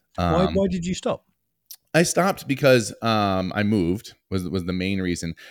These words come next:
Speaker 2: But they, they made some changes too to the department, the way they did things, um, that didn't really work with my s-, my work schedule. Um, you know, it wasn't,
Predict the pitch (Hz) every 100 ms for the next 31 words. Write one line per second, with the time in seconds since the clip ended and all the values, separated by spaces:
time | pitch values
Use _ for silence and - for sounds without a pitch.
0 | - - 220 220 - 208 214 208 156 127
1 | 127 123 107 104 - 107 107 104 95 92
2 | 104 101 92 95 95 101 95 87 95 -
3 | 95 92 92 - - 90 87 85 87 92
4 | 117 120 95 107 101 85 95 101 90 98
5 | 95 - - - 92 90 104 - 131 131
6 | 139 139 - _ _ _ _ _ _ 104
7 | 101 95 92 92 92 - _ _ 117 101
8 | 110 131 123 -